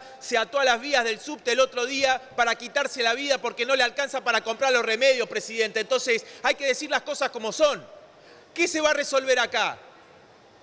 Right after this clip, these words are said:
¿Se va a terminar con la pulverización del salario de los trabajadores? No, presidente. La única ley, una de las ley-, leyes más importantes que se pone a tratamiento es para beneficiar a uno de los empresarios amigos de Macri, como Galperín.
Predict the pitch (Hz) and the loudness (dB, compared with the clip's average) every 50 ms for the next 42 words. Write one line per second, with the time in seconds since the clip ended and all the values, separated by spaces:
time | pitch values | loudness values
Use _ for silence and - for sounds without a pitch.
0 | - - - - 240 277 302 294 285 269 269 277 277 302 294 294 277 269 269 262 | -20 -8 0 2 4 4 4 2 0 -2 -2 -2 0 0 0 2 2 0 0 0
1 | - 254 247 240 240 240 - 262 240 - 294 269 254 233 226 254 240 254 269 269 | -4 -4 -2 0 0 0 0 -2 -2 -2 -2 -2 -2 0 2 2 0 0 0 2
2 | 269 247 240 226 233 226 220 226 220 214 - 233 254 269 262 226 208 226 247 247 | 2 2 2 2 0 0 0 0 0 2 2 2 2 2 2 0 0 0 0 0
3 | 240 233 208 - - 214 226 233 233 226 208 - 190 170 143 113 104 - - - | 0 0 -2 -2 -2 -2 2 2 2 2 0 -2 -4 -4 -4 -6 -10 -14 -20 -20
4 | - - - - - - - - - - 208 226 247 285 302 294 277 - 269 247 | -20 -20 -20 -20 -20 -20 -20 -20 -8 -2 0 0 0 0 -4 -8 -6 -2 -2 -2
5 | 254 262 285 302 302 277 - - - - - 277 285 285 269 262 240 247 254 - | 0 0 -4 -4 -4 -8 -12 -20 -20 -16 -12 -6 -2 0 2 2 0 0 -2 -10
6 | - 262 294 302 294 285 240 226 233 277 302 - - 262 240 285 311 311 311 294 | -8 -6 -6 -6 -6 -8 -10 -8 -4 -2 0 0 0 0 2 2 0 0 -2 -2
7 | 220 262 254 254 302 311 294 302 240 262 202 254 240 - 294 285 277 247 247 247 | 0 0 0 2 0 -2 -2 -4 -6 -6 -6 -6 -4 -4 -2 -2 0 0 0 0
8 | - 240 262 285 320 - 294 254 - 254 240 233 233 233 233 226 226 240 220 - | 0 0 -2 -2 -2 -2 -2 -2 0 0 0 0 0 0 -4 -4 -6 -6 -6 -2
9 | 320 311 - - 220 254 285 320 320 311 285 262 254 226 - 247 233 233 240 226 | -2 -2 -2 -2 -2 -2 -2 -2 0 0 0 2 2 0 -2 -2 -4 -2 -4 -2
10 | - 285 277 269 285 262 254 - - - - - - - - - - 233 269 269 | -2 -2 -2 0 0 0 0 -2 -10 -20 -20 -20 -20 -20 -14 -6 -2 -2 -2 -2
11 | 294 294 285 262 240 240 254 247 226 - 202 175 165 127 107 - - - - - | -2 0 0 0 2 0 0 -2 -2 -2 -6 -12 -12 -12 -14 -18 -20 -20 -20 -20
12 | - - - - - - - - - - - - - - - - 226 220 226 226 | -20 -20 -20 -20 -20 -20 -20 -20 -20 -20 -20 -20 -20 -10 -2 -2 0 2 4 4
13 | 233 233 - 247 240 247 269 254 233 170 | 4 2 2 2 2 2 2 0 -4 -4